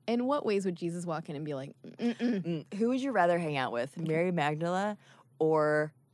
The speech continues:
Speaker 2: Jesus? I'm gonna go with Mary, for sure.
Speaker 1: Oh, I don't know. Don't, oh, don't.
Speaker 2: I wanna hang,
Speaker 1: Oh.
Speaker 2: I, Mary and I would, like, so chill. <sighs> Except for I, like, can't get down with, like, I don't know, anointing and kissing feet. That's gross.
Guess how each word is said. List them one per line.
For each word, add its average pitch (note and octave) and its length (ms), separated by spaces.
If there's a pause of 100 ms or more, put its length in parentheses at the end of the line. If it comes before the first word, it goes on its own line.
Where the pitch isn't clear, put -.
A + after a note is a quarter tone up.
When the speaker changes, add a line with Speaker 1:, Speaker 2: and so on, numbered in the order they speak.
Speaker 2:
Jesus? - 600 (320)
I'm E3 80
gonna F#3+ 180
go D#3 100
with C3 160
Mary, F#2+ 380 (240)
for C#3+ 160
sure. - 200
Speaker 1:
Oh, - 400
I A#3 60
don't C#4 220
know. C4+ 500 (140)
Don't, C#4+ 420
oh, E4+ 480
don't. D#4 340 (240)
Speaker 2:
I E3 120
wanna F#3+ 140
hang, G#3 100
Speaker 1:
Oh. G#3 160
Speaker 2:
I, C4 120 (120)
Mary F#3 260
and D#3+ 100
I C3+ 120
would, C3 160 (180)
like, B2 180 (140)
so B2 180
chill. A#2+ 380 (260)
<sighs> - 1600
Except D#3+ 280
for D#3+ 80
I, C#3+ 140
like, C3 240
can't B2+ 240
get C3 300
down A#2+ 260
with, B2+ 180
like, F#2+ 200
I G2+ 80
don't A#2+ 140
know, C3 240
anointing B2+ 500
and B2 80
kissing B2 340
feet. A#2 200
That's A#2+ 200
gross. A2 460